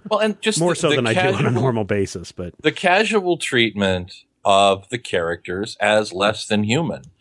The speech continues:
Speaker 1: That
Speaker 2: Well,
Speaker 1: scene where
Speaker 2: yes.
Speaker 1: you see the
Speaker 2: Mm-hmm.
Speaker 1: overhead shot and the, the wagon pulls into the shot,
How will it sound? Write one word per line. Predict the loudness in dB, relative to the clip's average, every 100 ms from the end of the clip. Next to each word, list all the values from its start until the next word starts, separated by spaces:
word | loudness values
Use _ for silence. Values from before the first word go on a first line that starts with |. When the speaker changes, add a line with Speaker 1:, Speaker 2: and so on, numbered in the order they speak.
| _ -18 -10 0
Speaker 1:
That | 2
Speaker 2:
Well, | 2 2
Speaker 1:
scene | 0 0
where | 2 2
Speaker 2:
yes. | 0 -2
Speaker 1:
you |
see | -2 0
the | 2
Speaker 2:
Mm-hmm. | 2
Speaker 1:
overhead | 2 0 -2
shot | -2 0 0 0
and | -2 0
the, | 0 0 -4 -4
the | -2 -2 -4 _ _ _ _ -4
wagon | 0 2 0 -4
pulls | -2 -2
into | 0 -2
the | -4
shot, | 0 2 2 2